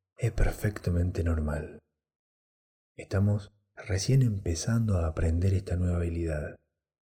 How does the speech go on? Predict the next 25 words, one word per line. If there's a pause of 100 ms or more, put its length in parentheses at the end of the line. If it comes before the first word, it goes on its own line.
(100)
así
que
simplemente (240)
notá
cómo
se
siente
haber
hecho
esta
pausa, (1040)
cómo
se
siente
estar
quieto. (1200)
Y
a
medida
que
sigamos, (280)
al
momento
de
estudiar,